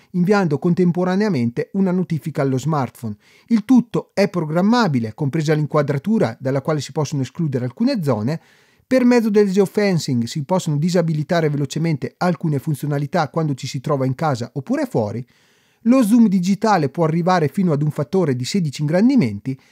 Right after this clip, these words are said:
la connessione invece può avvenire sia via lan sia wifi, che deve essere obbligatoriamente a due virgola quattro gigahertz, ed infine c'è anche il tracciamento intelligente del movimento.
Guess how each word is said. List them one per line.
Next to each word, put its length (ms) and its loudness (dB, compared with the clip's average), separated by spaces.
la 120 0
connessione 640 2
invece 300 -2
può 140 -2
avvenire 440 2
sia 300 0
via 200 2
lan 360 0
sia 220 -2
wifi, 560 0
che 100 -6
deve 220 0
essere 340 -2
obbligatoriamente 840 0
a 20 -2
due 140 0
virgola 260 -2
quattro 240 -4
gigahertz, 480 -2
ed 140 0
infine 480 4
c'è 120 -2
anche 200 0
il 80 -4
tracciamento 600 0
intelligente 600 0
del 120 0
movimento. 680 -4